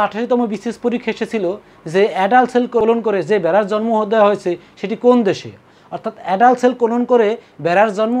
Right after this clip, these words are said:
দেওয়া হয়েছে কোন দেশে? যুক্তরাজ্যে। আমি বলেছিলাম যে অ্যাডাল্ট সেল ক্লোন করে যে বেড়ার জন্ম দেওয়া হয়েছে তা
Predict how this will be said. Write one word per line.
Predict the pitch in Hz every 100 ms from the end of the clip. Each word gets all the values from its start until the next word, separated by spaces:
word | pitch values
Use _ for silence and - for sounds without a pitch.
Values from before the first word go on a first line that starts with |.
| 247
দেওয়া | 226 220
হয়েছে | 214 269 254
কোন | 233 233 202
দেশে? | - 233 330 262 _ - 175
যুক্তরাজ্যে। | 233 247 226 175 180
আমি | 202 190
বলেছিলাম | 233 233 226 277 330 - _ 156
যে | 175 240 320 - _ _ _
অ্যাডাল্ট | 180 214 247
সেল | 247 240
ক্লোন | 226 226
করে | 240 233
যে | 220
বেড়ার | 165 202 208
জন্ম | 233 247
দেওয়া | 254
হয়েছে | 269
তা | 262